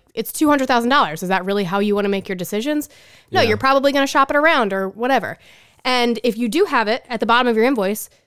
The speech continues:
Speaker 1: the next call you're gonna get is from your client being like, "Hey, I saw you offer financing. Can I talk to you a little bit, a bit about it? Are you happy with the company? Like, what are the rates like? How do they compare? Have your other clients been happy with this financial whatever?"
Speaker 2: That's
Speaker 1: And
Speaker 2: true.
Speaker 1: is that a conversation that you feel comfortable having? I wouldn't.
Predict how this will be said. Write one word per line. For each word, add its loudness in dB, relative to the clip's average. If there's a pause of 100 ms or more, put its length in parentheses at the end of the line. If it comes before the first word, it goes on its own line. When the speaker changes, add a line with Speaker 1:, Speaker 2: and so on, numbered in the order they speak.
(280)
Speaker 1:
the -6
next -2
call 2
you're 2
gonna -2
get 0
is -2
from -6
your -6
client 0
being -4
like, -4 (340)
"Hey, 2
I 2
saw 0
you 2
offer 2
financing. 0
Can -6
I -2
talk -2
to -8
you -4
a -4
little 0
bit, 0
a -10
bit -2
about 2
it? -2
Are -4
you -6
happy -4
with -6
the -10
company? -4
Like, -2
what 0
are 0
the -2
rates -2
like? -4
How -6
do -2
they 0
compare? -4 (240)
Have -2
your -2
other 2
clients 0
been -2
happy -2
with 0
this -2
financial 0 (560)
whatever?" 0 (220)
Speaker 2:
That's -12
Speaker 1:
And 2
Speaker 2:
true. 2
Speaker 1:
is 0
that 2
a 0
conversation -2
that -2
you 2
feel 0
comfortable -4
having? -2
I -4
wouldn't. -4